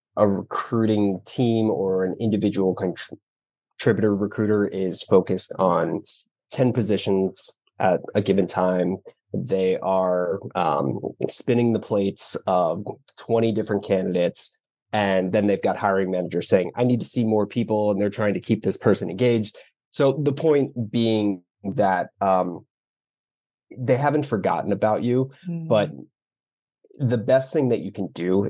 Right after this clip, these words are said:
Speaker 1: in those situations is kill 'em with kindness. Um, you know,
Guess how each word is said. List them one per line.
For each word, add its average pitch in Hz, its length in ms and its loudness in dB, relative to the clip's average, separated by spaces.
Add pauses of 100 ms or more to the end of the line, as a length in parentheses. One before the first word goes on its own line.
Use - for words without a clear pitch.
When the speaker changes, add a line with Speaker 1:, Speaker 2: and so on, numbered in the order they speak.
Speaker 1:
in 104 120 0
those 101 180 0
situations 107 760 0
is - 280 -10
kill 107 220 0
'em 101 80 4
with 95 140 -4
kindness. 76 680 -2 (200)
Um, 71 560 0
you 95 180 0
know, 87 240 0